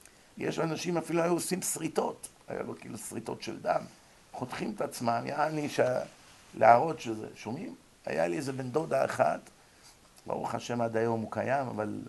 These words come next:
אני אומר שהיינו ילדים, הוא היה דומה לברוסלי שני טיפות מים, כל המשפחה קראו לו ברוסלי.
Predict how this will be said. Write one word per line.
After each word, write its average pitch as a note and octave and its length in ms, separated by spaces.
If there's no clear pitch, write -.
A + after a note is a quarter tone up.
אני A2+ 80
אומר A#2+ 160
שהיינו A#2+ 340
ילדים, G#2+ 500
הוא - 100
היה D#3 100
דומה C#3 320
לברוסלי C3 500
שני B2 200
טיפות A2 380
מים, A3 360
כל G#3+ 260
המשפחה E3+ 640
קראו C#3 300
לו B2+ 100
ברוסלי. G2+ 500